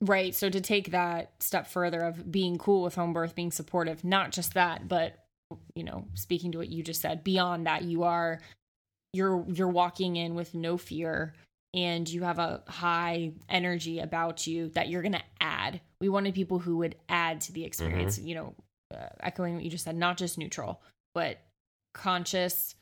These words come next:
Speaker 1: love and support. So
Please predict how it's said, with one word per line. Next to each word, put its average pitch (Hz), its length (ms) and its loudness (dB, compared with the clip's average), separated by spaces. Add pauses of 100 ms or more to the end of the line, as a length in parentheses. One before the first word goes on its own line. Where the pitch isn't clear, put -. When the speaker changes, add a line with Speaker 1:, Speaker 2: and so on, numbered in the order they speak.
(340)
Speaker 1:
love 170 600 4
and 170 400 -4
support. 143 800 -4 (920)
So 101 300 -6